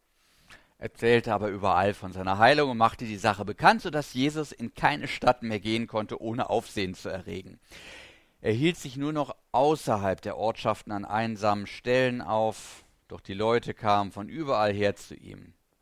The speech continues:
Dieser Mann in der Geschichte hatte Lepra.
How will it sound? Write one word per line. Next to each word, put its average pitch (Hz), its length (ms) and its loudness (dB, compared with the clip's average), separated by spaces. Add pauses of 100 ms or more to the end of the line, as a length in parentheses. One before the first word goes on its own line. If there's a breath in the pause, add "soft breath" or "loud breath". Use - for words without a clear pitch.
(1300 loud breath)
Dieser 113 240 4
Mann 160 400 4
in 127 120 -6
der 113 120 -4
Geschichte 120 600 -6
hatte 113 540 -4 (240)
Lepra. 113 580 -4